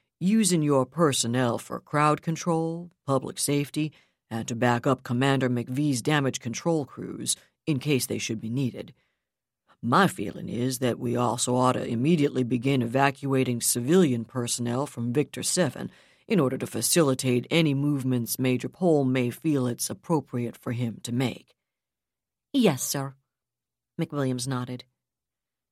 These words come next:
Victor Seven was the station habitat module which had been assigned to the gendarmes ever since their original dispatch to Saltash. Actually, they'd assigned it to themselves, since it had originally been intended as the station's V I P habitat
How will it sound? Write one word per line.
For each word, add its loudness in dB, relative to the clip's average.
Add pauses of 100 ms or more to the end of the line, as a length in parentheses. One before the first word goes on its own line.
(480)
Victor 2
Seven 0
was 0
the -4
station 2
habitat 2
module -6
which -8
had -6
been 0
assigned 2
to -4
the 0
gendarmes -2
ever -4
since -2
their 0
original -2
dispatch -4
to -6
Saltash. -4 (840)
Actually, -2
they'd 0
assigned -2
it -4
to -6
themselves, -2 (400)
since -2
it 0
had 4
originally 2
been 0
intended 2
as 2
the -4
station's 0
V 2
I 2
P -4
habitat -6